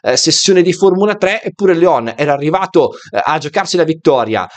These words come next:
aveva vinto al traguardo, poi penalizzato per una safety car infringement in una gara di Formula tre che è arrivato a eliminazione.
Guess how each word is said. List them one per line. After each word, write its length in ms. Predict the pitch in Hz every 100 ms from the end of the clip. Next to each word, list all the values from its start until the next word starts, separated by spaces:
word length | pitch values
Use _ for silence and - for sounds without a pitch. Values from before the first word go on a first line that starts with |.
| -
aveva 240 | 143 156
vinto 300 | 160 240 185
al 100 | 180
traguardo, 640 | - 196 139 117 113 117 117
poi 180 | 190
penalizzato 680 | 185 151 139 139 156 135 127
per 380 | 117 170 156 127
una 120 | 127
safety 260 | 123 160 151
car 160 | 151
infringement 400 | 156 156 180 127
in 60 | 107
una 80 | 117
gara 180 | 135 127
di 80 |
Formula 300 | 113 143 131
tre 140 | 127 131
che 100 | 120
è 20 |
arrivato 340 | 113 127 143
a 80 | 151
eliminazione. 840 | 156 160 170 190 - 143 120 110